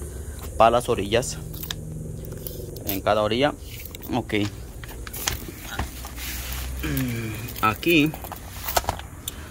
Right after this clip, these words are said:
lo pres-, nomás está presentado, ¿verdad? No lo metí bien. Nomás está presentado aquí.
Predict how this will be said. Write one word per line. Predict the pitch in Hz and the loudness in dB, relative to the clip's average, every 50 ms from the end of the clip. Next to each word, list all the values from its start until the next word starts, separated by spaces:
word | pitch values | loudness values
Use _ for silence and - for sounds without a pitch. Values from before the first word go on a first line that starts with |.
| - - - - - - - - | -12 -12 -12 -10 -10 -6 0 4
lo | 131 123 110 | 6 6 6
pres-, | - - 127 120 - - - | 8 6 6 6 4 2 2
nomás | 135 127 117 117 131 180 | 4 6 6 6 6 4
está | - - | 4 4
presentado, | 185 - 202 202 - - 180 151 143 - 156 165 175 196 220 - - - - - 135 | 4 6 6 6 8 8 8 8 8 8 6 6 8 6 4 2 0 -6 -8 0 4
¿verdad? | 135 131 147 175 - - - - | 6 8 8 8 6 4 4 6
No | 160 135 123 | 6 8 8
lo | 123 151 160 | 8 6 4
metí | 156 151 147 - 165 | 4 4 2 0 0
bien. | 143 135 160 190 185 - - - - - - - - - - - - - - - - | 0 4 4 4 4 4 2 -4 -10 -10 -10 -8 -8 -8 -8 -6 -6 -6 -6 -2 2
Nomás | 120 131 120 107 82 117 | 4 4 6 6 4 4
está | 147 - 170 | 6 6 6
presentado | 160 - 180 170 - 185 185 170 190 190 196 196 165 160 - - - - - - - - - - - - - - - - - - - - | 6 6 4 4 4 4 6 10 10 10 10 10 8 4 2 -2 -6 -6 -6 -6 -8 -8 -8 -10 -10 -10 -10 -10 -10 -10 -10 -8 -4 -2
aquí. | 117 107 - 147 151 175 175 | -2 0 4 6 6 6 6